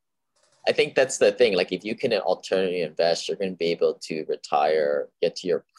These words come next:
freedom number, like, in five to ten years, especially if you make a s-, professional six-figure plus salary.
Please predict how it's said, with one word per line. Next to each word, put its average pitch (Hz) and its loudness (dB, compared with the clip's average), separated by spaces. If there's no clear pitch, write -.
freedom 80 -4
number, 71 -2
like, 73 -6
in 69 -12
five 73 -2
to 71 -6
ten 67 -8
years, 69 -4
especially - 0
if - -8
you 85 -6
make 78 -6
a - -2
s-, - -8
professional - -6
six-figure - -8
plus 67 -6
salary. 69 -6